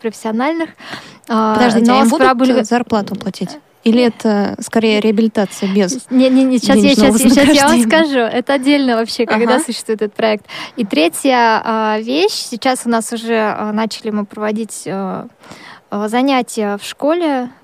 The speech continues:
Speaker 1: как раз на Али-, на Алексеевской по актерскому мастерству. И целями, а, данной мастерской вообще является интеграция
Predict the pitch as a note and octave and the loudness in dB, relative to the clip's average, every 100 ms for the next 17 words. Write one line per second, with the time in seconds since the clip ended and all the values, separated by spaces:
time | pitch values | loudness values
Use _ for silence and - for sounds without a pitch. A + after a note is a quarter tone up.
0 | B3+ - G#3+ A3 A3 A#3 A3 A#3 - - | -14 -10 -6 -6 -4 -4 -2 -4 -6 -6
1 | A3+ A3+ A3+ A3 A#3 G#3+ - A3 G#3+ G#3+ | -2 -2 -2 -4 -4 -4 -6 -8 -6 -6
2 | - A3 - A3+ G#3+ G#3+ - A3+ - B3+ | -6 -8 -8 -4 -2 -2 -4 -8 -8 -6
3 | D#4 G4+ - - - A#3 - D4 D4+ B3+ | -4 -4 -8 -18 -12 -10 -4 -2 0 0
4 | G#3+ G3+ F#3 - G#3 G#3 G3+ B3 A3 G#3+ | 0 -2 -6 -8 -6 -4 -4 -2 -2 -2
5 | - A3+ - D4 F#4+ C#4 G#3 - C#4 C#4+ | -6 -10 -6 -4 -4 -4 -8 -8 -6 -4
6 | A3+ A3 A#3+ - A3+ G#3+ G#3+ A#3 C#4+ - | -4 -4 -6 -4 -6 -6 -6 -4 -6 -8
7 | - G#3+ G#3+ | -8 -6 -8